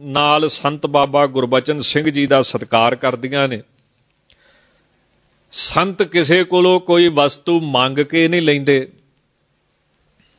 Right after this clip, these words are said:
ਫਿਰ ਸਦਾਗਰ ਸਿੰਘ ਵਰਗੇ ਮਨਮੁਖ ਨਿਸ਼ਰਦਕ ਲੋਕ ਸੰਤਾਂ ਤੇ ਕਿੰਤੂ ਪਰੰਤੂ ਕਰਦੇ ਨੇ।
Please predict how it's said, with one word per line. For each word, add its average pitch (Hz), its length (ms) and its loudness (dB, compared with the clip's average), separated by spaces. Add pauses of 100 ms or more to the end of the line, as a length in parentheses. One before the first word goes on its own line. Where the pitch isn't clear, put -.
(1200)
ਫਿਰ 202 240 2
ਸਦਾਗਰ 147 640 2
ਸਿੰਘ 180 340 -4
ਵਰਗੇ 147 440 0
ਮਨਮੁਖ 147 680 -2
ਨਿਸ਼ਰਦਕ 170 680 0
ਲੋਕ 143 360 2
ਸੰਤਾਂ 135 500 -2
ਤੇ 135 160 0
ਕਿੰਤੂ 143 600 0
ਪਰੰਤੂ 151 500 -2
ਕਰਦੇ 147 400 2
ਨੇ। 135 120 -8